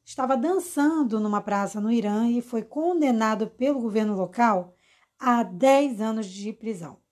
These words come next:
Isso mesmo, dez anos de prisão, sem direito à fiança e com os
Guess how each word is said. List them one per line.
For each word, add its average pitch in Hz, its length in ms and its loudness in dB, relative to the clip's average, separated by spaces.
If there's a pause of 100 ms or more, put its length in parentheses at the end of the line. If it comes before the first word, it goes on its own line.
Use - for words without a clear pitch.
Isso 302 260 -2
mesmo, 180 460 -2 (460)
dez 240 540 4
anos 196 360 -4
de 165 140 -12
prisão, 180 600 -8
sem 277 280 -2
direito 214 380 -2
à 202 40 -10
fiança 185 960 -2 (840)
e 330 340 6
com 349 240 -2
os - 280 -6